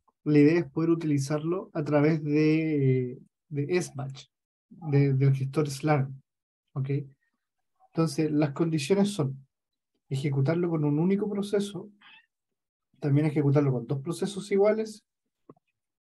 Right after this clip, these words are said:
con dos procesos en distintos nodos y con un proceso con dos cores reservados. ¿Cómo podemos hacer eso? Según la presentación, con el comando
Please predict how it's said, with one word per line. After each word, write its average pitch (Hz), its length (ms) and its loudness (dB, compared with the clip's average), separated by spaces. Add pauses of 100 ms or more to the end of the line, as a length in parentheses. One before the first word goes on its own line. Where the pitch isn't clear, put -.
(100)
con 135 180 2
dos 151 160 2
procesos 165 400 -2
en 135 80 2
distintos 175 480 -2
nodos 220 500 2
y 175 140 -4
con 156 140 4
un 190 160 0
proceso 196 640 -2
con 151 200 0
dos 190 220 -4
cores 196 480 -2
reservados. 143 840 0 (2500)
¿Cómo 202 280 6
podemos 202 300 4
hacer 196 260 2
eso? 143 280 0
Según 151 340 -2
la 156 80 0
presentación, 156 760 -2 (1900)
con 143 160 2
el 135 140 4
comando 147 560 -2